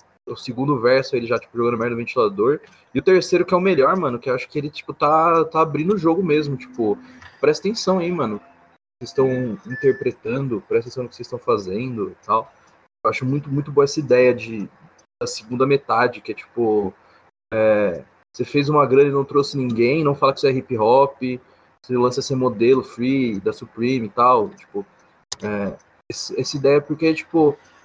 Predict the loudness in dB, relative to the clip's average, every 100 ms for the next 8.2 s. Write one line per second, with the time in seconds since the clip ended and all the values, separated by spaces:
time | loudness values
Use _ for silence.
0 | _ _ 0 4 4 4 2 2 2 2
1 | 0 2 2 2 2 0 -4 -4 -8 -14
2 | -12 -12 -12 -16 -18 _ -2 -2 -4 -10
3 | -12 -14 -4 -4 -4 _ _ _ _ -4
4 | -2 -2 -6 -6 -6 -6 -8 -2 0 0
5 | -2 -12 -20 -8 -4 -2 -2 -4 _ _
6 | _ _ _ -2 -2 -2 -2 2 2 2
7 | -6 -2 -2 -2 -2 -4 -4 -8 -6 -6
8 | -6